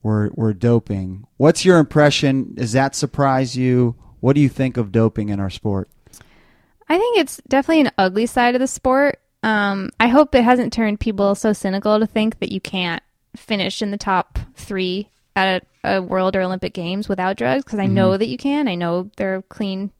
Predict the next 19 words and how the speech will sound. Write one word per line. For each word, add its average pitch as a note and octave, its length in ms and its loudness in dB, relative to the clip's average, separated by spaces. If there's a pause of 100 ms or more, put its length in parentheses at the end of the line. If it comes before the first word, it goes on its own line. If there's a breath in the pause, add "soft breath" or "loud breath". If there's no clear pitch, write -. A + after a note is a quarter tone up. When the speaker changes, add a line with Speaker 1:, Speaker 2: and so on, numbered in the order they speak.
(160)
Speaker 2:
people G#3 280 -4
doing G3+ 300 -4
it. D4+ 160 -4 (560 loud breath)
Um, G3 480 0 (220)
but, G#3 280 4 (180)
yeah, G3+ 220 4
those A#3+ 240 2
Russians D4 380 2
in A#3 100 -2
particular, F#3 640 -2
no F3+ 100 -2
one F3+ 160 -4
was F3+ 140 -6
surprised F3 480 -6
about. E3+ 260 -6
I F3+ 80 -6
mean, F#3 160 -6
I F#3 60 -4
think F#3+ 260 -6